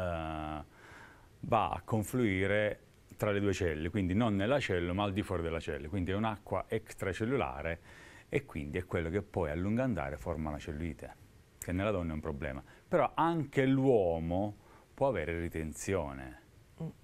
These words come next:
Speaker 2: E in, eh, si manifesta in alcune zone particolari del corpo?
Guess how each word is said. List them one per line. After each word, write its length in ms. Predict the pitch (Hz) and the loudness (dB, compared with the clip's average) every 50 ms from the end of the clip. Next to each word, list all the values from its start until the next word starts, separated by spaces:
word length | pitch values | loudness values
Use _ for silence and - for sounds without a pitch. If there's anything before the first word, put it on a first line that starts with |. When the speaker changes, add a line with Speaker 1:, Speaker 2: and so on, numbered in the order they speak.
| - - - - - - - - | -20 -20 -20 -20 -20 -20 -16 -8
Speaker 2:
E 100 | - 170 175 | -2 2 2
in, 180 | 175 175 175 | 4 4 4
eh, 320 | 175 170 170 170 170 170 175 | 4 2 4 4 2 2 2
si 160 | - - 208 | 2 2 4
manifesta 580 | 180 185 185 185 190 - 190 196 - - - 185 | 4 4 4 2 2 4 4 2 2 2 2 2
in 80 | 170 | 4
alcune 480 | 175 170 175 - - 180 180 175 170 151 | 4 2 0 0 0 2 4 4 4 4
zone 380 | 147 170 180 170 170 170 165 165 | 4 4 4 4 4 4 2 2
particolari 680 | - 160 165 165 - - 165 165 170 165 175 170 165 160 | 2 0 -2 -2 -2 -2 2 4 4 6 6 4 4 4
del 240 | 160 170 - - - | 2 2 0 0 0
corpo? 640 | 226 202 175 170 160 - - - 175 175 185 202 | 2 2 2 2 0 -2 0 4 4 4 4 2